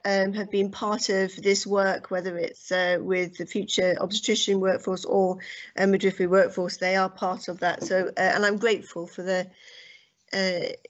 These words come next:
well, one team. Um, with regard to the maternity support programme, so it's really important that we, uh, amended the criteria back some time ago now to s-,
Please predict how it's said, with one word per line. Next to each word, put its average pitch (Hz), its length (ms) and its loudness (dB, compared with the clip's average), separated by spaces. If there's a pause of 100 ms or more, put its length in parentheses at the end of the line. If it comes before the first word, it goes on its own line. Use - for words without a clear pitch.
(340)
well, 190 300 -6
one 185 180 -2
team. 208 340 -4 (540)
Um, 247 380 4 (1160)
with 294 200 2
regard 277 220 2
to - 40 -18
the 240 80 -6
maternity 233 400 -4
support - 380 -4
programme, 156 580 -6 (160)
so 202 460 4 (120)
it's - 380 0 (100)
really 254 280 4
important 196 680 -2 (120)
that 190 340 2 (100)
we, 185 520 4 (240)
uh, 185 240 2
amended 208 540 0
the 190 100 -2
criteria 175 800 -4
back - 380 -4
some 185 260 -8
time 196 280 -4
ago 170 220 -4
now 165 360 -4
to 175 260 0
s-, - 220 -6